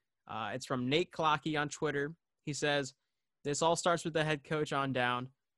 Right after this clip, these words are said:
Iowa hasn't scored a T D in the second half in five straight Big Ten games. Kirk is ultimately responsible and needs to remove Brian from play calling." So this was a big,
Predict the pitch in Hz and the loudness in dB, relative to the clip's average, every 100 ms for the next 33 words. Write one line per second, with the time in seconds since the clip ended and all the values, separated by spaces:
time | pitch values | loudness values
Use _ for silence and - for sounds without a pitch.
0 | _ _ 127 151 160 151 147 147 - 160 | _ _ 4 6 6 4 2 -2 -4 -4
1 | 139 135 170 160 156 147 127 143 131 135 | -4 -4 -4 -2 -2 -2 -2 -2 -2 0
2 | 131 131 120 - 117 123 135 127 123 123 | 0 -2 -6 -6 -4 -4 -6 -6 -8 -6
3 | 170 165 156 151 147 - _ _ _ _ | -4 0 0 0 -2 -10 _ _ _ _
4 | _ - 180 165 151 175 175 185 170 160 | _ 0 2 2 0 0 0 0 0 0
5 | 147 - 156 151 156 156 131 131 151 175 | -2 0 0 0 -2 -4 -2 0 0 0
6 | - 180 156 156 151 127 135 139 151 156 | 0 0 0 0 -4 -2 0 2 2 0
7 | - 139 131 147 139 139 110 73 - - | -4 -6 -4 -4 -4 -6 -8 -10 -16 -8
8 | 139 131 123 _ _ _ _ 170 180 175 | -2 -2 -4 _ _ _ _ -6 -2 -2
9 | 156 170 175 156 | 0 2 2 0